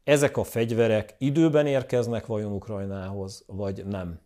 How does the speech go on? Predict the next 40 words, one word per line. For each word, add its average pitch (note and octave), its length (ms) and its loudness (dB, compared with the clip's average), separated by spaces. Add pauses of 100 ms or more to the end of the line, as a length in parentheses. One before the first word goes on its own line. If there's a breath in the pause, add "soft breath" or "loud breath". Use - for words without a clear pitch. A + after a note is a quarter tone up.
(160)
Mert A#2 260 0
hogy B2 220 0
ne C3 120 4
gondoljuk A2 580 4
azt, G#2 240 0
és G#2 120 -4
ugye A2 160 0
ez B2 120 4
is G#2+ 100 -2
egy G2+ 120 2
nagy, G2+ 340 -2
ö, G2 160 -4
kérdése G2+ 640 0
úgymond F#2 340 -4
az F#2 100 -6
elmúlt F#2 280 -8
másfél-két G2 540 -10
hónapnak, C#3+ 480 -12 (560 soft breath)
hogy C3 100 6
amikor C#3+ 260 8
ezeket B2 320 8
a A#2 40 6
híreket, A2 480 2
hát - 160 -4 (120)
<laughs> - 60 0
olvashatták A#2 640 6
az A#2 120 2
Indexen G#2 440 0
is, G2+ 140 -4
tehát F#2+ 180 -6
Putyin A2 320 0
elnök, G#2 260 0
ha F#2+ 100 -4
olvassa F#2+ 400 0
az F2+ 80 -4
Indexet, G2 420 -4
akkor F#2+ 200 -8
pontosan F#2+ 400 -6
látja, G2 340 -4
hogy F#2 120 -4